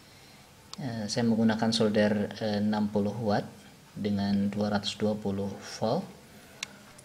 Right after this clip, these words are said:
yang, eh, memiliki ujung solder yang seperti ini, sangat, eh, kecil, sangat lancip. Oke, eh, sebelum kita mulai,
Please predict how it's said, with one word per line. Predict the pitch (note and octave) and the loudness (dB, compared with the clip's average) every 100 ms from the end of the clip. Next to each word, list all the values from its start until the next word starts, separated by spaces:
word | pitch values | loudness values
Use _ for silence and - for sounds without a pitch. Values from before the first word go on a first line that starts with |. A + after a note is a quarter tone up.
| - - | -16 -8
yang, | - A#2+ A#2 A2+ A2 G2+ - - - | 0 2 4 6 4 0 -4 -10 -6
eh, | A#2+ A2+ A2 | -2 -2 0
memiliki | A#2 A#2 A#2 - | 0 0 0 -2
ujung | B2+ - A#2 - | -2 0 -2 2
solder | A2 G#2+ A#2+ | 2 4 4
yang | A2+ A2 A2 G#2+ A#2 | 4 2 0 -2 -4
seperti | - C3 C3 - E3 | -8 -6 -6 -2 0
ini, | G#3 - - | 0 -4 -8
sangat, | - A2+ A2 A2 G#3+ - - - | -4 -2 -2 0 -2 -6 -12 -4
eh, | A2 A2 A2 B2 - - - - | -2 -2 -4 -8 -14 -20 -16 -10
kecil, | C3+ - C3 A2 - | -4 0 0 -2 -8
sangat | - A2+ A2 | -8 -6 -2
lancip. | G#2+ A2 A2 - - - - - - - - - - - - | -2 -4 -6 -10 -14 -20 -20 -20 -20 -20 -20 -18 -16 -6 -4
Oke, | - F3 A3+ | 4 4 4
eh, | - - D3 C#3+ C#3 C#3 | -6 0 6 8 8 8
sebelum | - C3 D#3 F3 | 4 4 4 4
kita | D#3 D3 | 2 2
mulai, | D3+ G#2+ G2 G#2 G3+ | 4 2 2 0 -2